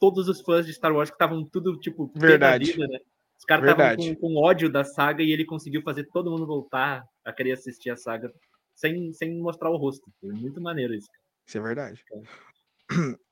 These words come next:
Speaker 2: Tá, vai, vai ser, já foi confirm-, é, é, inclusive a gente vai fazer uma publicaçãozinha no, no, no Insta do Vai da Nerd. O pre-, terceira temporada confirmada pra março do ano que vem.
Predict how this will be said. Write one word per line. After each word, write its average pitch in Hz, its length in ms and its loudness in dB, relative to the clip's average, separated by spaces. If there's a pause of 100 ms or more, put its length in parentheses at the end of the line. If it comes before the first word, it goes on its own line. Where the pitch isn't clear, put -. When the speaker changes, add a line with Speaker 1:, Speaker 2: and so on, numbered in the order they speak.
(100)
Speaker 2:
Tá, 214 160 8
vai, 180 200 8
vai 175 240 4
ser, 180 420 4
já 156 100 0
foi 180 120 -2
confirm-, 202 440 2
é, 147 320 6
é, 143 360 4
inclusive 165 420 4
a 190 40 8
gente 190 160 2
vai 175 280 6
fazer 151 220 4
uma 151 100 4
publicaçãozinha 131 880 -2
no, 117 420 -4 (840)
no, 113 1040 -6
no 117 200 -6
Insta 135 380 -6
do 110 200 -8
Vai 113 180 0
da 113 140 -6
Nerd. 143 560 -2 (840)
O 131 1600 4 (560)
pre-, - 160 -2
terceira 151 380 0
temporada 160 520 2
confirmada 151 640 -2
pra 185 180 0
março 165 460 -2
do 180 280 -6
ano 180 140 -4
que - 100 -10
vem. 160 220 -2